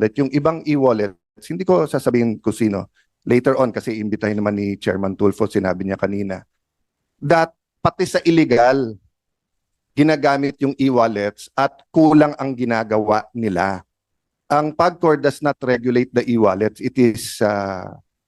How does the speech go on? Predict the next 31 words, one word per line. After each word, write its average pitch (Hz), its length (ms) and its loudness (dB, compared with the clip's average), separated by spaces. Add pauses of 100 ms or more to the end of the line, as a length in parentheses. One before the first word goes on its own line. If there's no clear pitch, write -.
(300)
uh, 104 720 -2
central 107 400 -2
bank. 95 240 -4
Having 233 320 0
said 185 320 0
that, 98 160 -2 (240)
it 139 160 -8
is 143 240 -4
a 131 80 4
bigger 135 400 2
problem. 104 560 -2
So 113 320 0 (240)
anyway, 165 240 6
we'll 147 160 6
leave 147 240 2
it 143 80 0 (320)
there 131 240 4
and 120 240 -2
we 123 80 4
will 123 160 4
go 117 160 2
now 113 240 0
to - 160 -10
pagcor. 92 560 -4 (400)
So, 135 720 2 (320)
uh, 123 160 -2
with 143 240 0
that, 135 240 0
pasensya 127 400 -4
ka - 20 2
na, 127 220 0